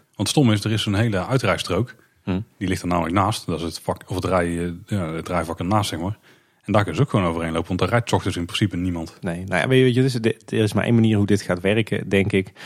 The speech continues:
Speaker 2: En dat is om een, een, een looppad te maken wat er ook echt uitziet als looppad. Dus met mooie bestrating, links en rechts een bordertje met een haag erin en wat bloemen. Eh, lantaarnpalen erlangs, eh, prullenbakje. Dan ziet het eruit als een wandelpad.
Speaker 1: Ja.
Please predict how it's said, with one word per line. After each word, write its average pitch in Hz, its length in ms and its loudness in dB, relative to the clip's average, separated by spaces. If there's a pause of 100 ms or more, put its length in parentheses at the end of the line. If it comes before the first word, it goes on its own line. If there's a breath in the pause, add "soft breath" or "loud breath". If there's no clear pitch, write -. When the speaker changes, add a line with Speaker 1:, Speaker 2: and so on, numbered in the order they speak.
(220 loud breath)
Speaker 2:
En 104 120 0
dat 98 80 4
is 90 80 0
om 98 220 0
een, 90 200 0
een, 92 300 0
een 90 180 -4
looppad 107 340 4
te - 80 -4
maken 95 240 2
wat 101 100 -2
er - 60 -6
ook 92 120 -2
echt - 220 -4
uitziet 98 340 0
als 92 120 2
looppad. 92 520 0 (380 loud breath)
Dus 98 140 0
met 95 140 4
mooie 107 300 4
bestrating, 92 600 -2
links 104 300 2
en 104 60 2
rechts 98 280 0
een 101 120 -2
bordertje 98 540 0
met 101 120 2
een 98 80 2
haag 95 300 2
erin 98 260 -2
en 98 100 -2
wat 101 120 0
bloemen. 107 420 4 (360 loud breath)
Eh, 98 280 2
lantaarnpalen 101 760 4
erlangs, 98 440 2
eh, - 140 -4
prullenbakje. 104 600 0 (260 soft breath)
Dan 139 160 6
ziet 117 160 4
het 113 120 0
eruit 95 300 -2
als 98 100 0
een 95 80 -2
wandelpad. 107 640 -2 (200)
Speaker 1:
Ja. - 140 -2